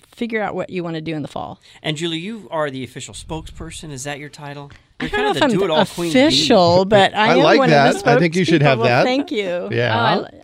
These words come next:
Speaker 1: I, I love talking about our farmers and ranchers and Arizona agriculture, seventeen billion dollar industry.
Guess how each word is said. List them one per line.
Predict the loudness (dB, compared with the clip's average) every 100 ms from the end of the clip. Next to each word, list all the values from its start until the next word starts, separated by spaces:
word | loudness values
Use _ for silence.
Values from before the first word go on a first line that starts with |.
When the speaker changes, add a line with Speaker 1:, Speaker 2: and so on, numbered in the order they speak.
| -8
Speaker 1:
I, | -6
I |
love | -4 -4
talking | -6 -6 -4
about | -4 -4
our | -4
farmers | -6 -6 -8 -8
and | -6
ranchers | -6 -8 -8 -8 -8
and |
Arizona | -8 -8 -8 -8
agriculture, | -8 -10 -12 -14 -12 -12 -12 _ _ _ _
seventeen | -8 -6 -6 -8
billion | -6 -6 -4
dollar | -4 -4
industry. | -6 -10 -8 -10